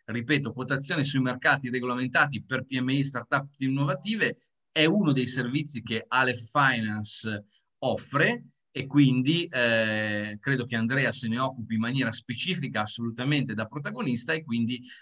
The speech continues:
lo andremo a, eh, scoprire proprio oggi. Poi Andrea ci presenterà anche meglio chi è Aleph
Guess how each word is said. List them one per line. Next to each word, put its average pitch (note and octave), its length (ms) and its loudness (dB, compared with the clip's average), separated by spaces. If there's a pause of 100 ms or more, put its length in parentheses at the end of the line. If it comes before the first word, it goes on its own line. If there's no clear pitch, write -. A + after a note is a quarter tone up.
lo C3 160 2
andremo B2+ 640 2
a, A2 260 -2
eh, A2+ 240 -2
scoprire A#2 840 -2
proprio A2 400 -4
oggi. G2 340 -8 (240)
Poi C#3 160 0
Andrea B2 320 2
ci B2 140 -4
presenterà B2 480 0
anche B2 260 0
meglio B2+ 400 0
chi A#2 160 -8
è A#2+ 180 -2 (200)
Aleph G#2+ 340 0